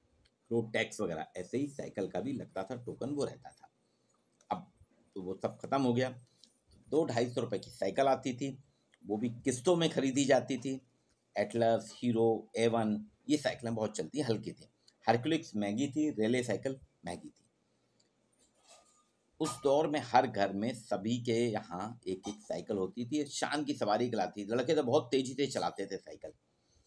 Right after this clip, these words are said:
कंपटीशन होता था साइकिल में, इसलिए उसको वो कहते थे लोह रथ। और ये जितने भी उस दौर के, अस्सी के दौर के हैं,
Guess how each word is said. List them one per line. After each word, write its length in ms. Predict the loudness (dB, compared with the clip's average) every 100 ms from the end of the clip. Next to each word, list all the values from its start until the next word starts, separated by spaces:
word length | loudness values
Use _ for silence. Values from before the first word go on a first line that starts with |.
| _ -2
कंपटीशन 440 | 0 2 2 4 4
होता 240 | 2 -2
था 140 | -4
साइकिल 320 | -10 -12 -14 -18
में, 120 | -20 _ _ _ _ _ _ _ _ _ _ -20 _ -10
इसलिए 240 | -2 0
उसको 240 | 0 -2
वो 120 | -2 -2
कहते 320 | -4 -4 -6
थे 120 | -4
लोह 320 | -4 -4 -4 -6 -6
रथ। 240 | -8 -10 _ _ _ _ _ _ _ _ -16 -14 -14 _ _ _ _ _ 0
और 140 | 2
ये 460 | 4 6 6 4 -2 -14 -14 -14 -18 -20 -14
जितने 400 | -8 -8 0 2
भी 160 | 6 4
उस 80 |
दौर 280 | 6 4 4
के, 100 | 2
अस्सी 280 | -2 0 0
के 100 | 0
दौर 300 | 2 2 2
के 100 | 0
हैं, 340 | -2 -2 -4